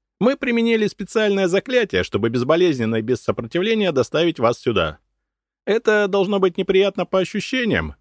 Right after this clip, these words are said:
но совершенно безвредно. Данное заклинание одобрено специальной комиссией полицейских экспертов и считается допустимым к применению <laughs> и неопасным для здоровья подозреваемых». Мужчина снова насмешливо улыбнулся. «Ах,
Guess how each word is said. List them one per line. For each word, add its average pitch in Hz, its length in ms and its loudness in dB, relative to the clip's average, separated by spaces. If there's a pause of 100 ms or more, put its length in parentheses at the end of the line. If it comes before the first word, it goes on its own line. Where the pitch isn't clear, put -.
но 196 220 0
совершенно 175 640 0
безвредно. 101 640 0 (560)
Данное 117 460 2
заклинание 185 800 0
одобрено 185 520 0
специальной 151 580 -2
комиссией 127 520 -2
полицейских 127 640 -2
экспертов 196 600 -4 (300)
и 156 80 0
считается 247 560 0
допустимым 185 640 -2
к - 80 -16
применению 175 640 0 (180)
<laughs> - 180 -14
и 120 100 2
неопасным 139 640 0
для 113 160 2
здоровья 101 400 0
подозреваемых». 90 840 -4 (680)
Мужчина 123 600 -2
снова 101 340 -2
насмешливо 85 760 -4
улыбнулся. 82 720 -4 (380)
«Ах, 180 260 0